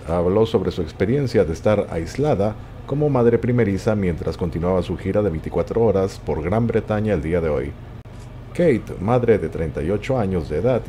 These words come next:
hizo muecas y sonrió a los bebés en la capital galesa esta mañana mientras asistía a una clase sensorial en el centro de niños Ellie Carroll y escuchó sobre el apoyo que reciben los padres,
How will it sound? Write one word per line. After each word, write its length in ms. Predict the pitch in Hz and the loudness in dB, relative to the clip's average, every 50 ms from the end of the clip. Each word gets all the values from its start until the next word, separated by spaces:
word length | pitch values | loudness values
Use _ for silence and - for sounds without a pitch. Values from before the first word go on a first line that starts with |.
| - 131 | -6 -8
hizo 260 | 139 - - 143 127 | -6 -2 0 0 2
muecas 560 | 110 104 117 117 107 - - 107 101 - - - - - - - - | 2 2 2 2 2 2 2 0 0 -2 -8 -14 -16 -16 -16 -10 -6
y 80 | - 147 | -4 -2
sonrió 300 | - 170 160 151 156 143 | -2 0 2 4 4 4
a 20 | |
los 160 | 135 135 123 92 | 6 4 4 4
bebés 540 | 92 87 85 92 107 117 123 123 - - | 4 4 4 4 4 4 2 0 -2 -4
en 100 | - 92 | -4 -4
la 100 | 87 85 | -4 -4
capital 360 | 80 - 80 87 - 107 104 98 | -4 -4 -6 -2 0 0 0 0
galesa 500 | 92 85 92 110 113 - - 107 92 90 | 0 0 0 0 0 0 0 0 0 0
esta 220 | - - - 113 | -2 -2 -2 -2
mañana 420 | 123 127 131 123 110 98 107 107 - - - - - - | 0 0 0 0 0 0 -2 -4 -6 -8 -14 -16 -12 -6
mientras 320 | - 156 147 165 147 131 143 | -4 -2 0 0 0 2 0
asistía 640 | 127 120 127 113 - - - 120 127 131 127 120 104 | 0 2 0 -2 -2 -2 -2 0 2 4 4 4 2
a 60 | 92 | 2
una 240 | 95 101 104 101 92 | 0 0 0 -2 0
clase 360 | - 101 98 98 - 110 92 | 0 0 0 0 0 -4 -4
sensorial 640 | - 101 92 85 - 104 104 120 131 135 139 - - | -2 -4 -4 -2 0 0 0 2 2 0 0 -2 -4
en 140 | 127 139 | -4 -4
el 100 | 143 139 | -4 -6
centro 380 | - - 139 131 120 131 117 113 | -6 -6 -6 -6 -4 0 0 2
de 100 | 98 98 | 2 2
niños 380 | 104 120 135 139 131 113 - - - - - - - - | 0 0 0 0 0 -2 -4 -6 -14 -14 -16 -12 -2 2
Ellie 400 | 110 131 135 131 131 127 127 120 | 2 4 4 4 2 2 0 0
Carroll 380 | - 123 107 95 76 58 58 - - - - - - - - - | 2 2 4 4 4 2 -2 -4 -8 -14 -16 -16 -16 -16 -10 -4
y 60 | - 143 | -2 -2
escuchó 400 | 147 147 160 139 - 147 135 123 | -2 0 -2 0 2 2 2 2
sobre 320 | - 139 123 117 110 98 | 2 4 4 4 4 4
el 160 | 90 87 78 - | 2 0 -2 -2
apoyo 560 | 90 92 - - 139 151 131 90 98 101 101 | -4 -4 -2 0 0 2 2 2 2 0 0
que 80 | - | 0
reciben 320 | 90 80 78 - 110 110 120 | -2 -2 -2 -2 0 0 0
los 120 | 131 123 | 0 -2
padres, 440 | - - 156 131 107 - - - - | 0 0 0 2 2 0 -2 -4 -6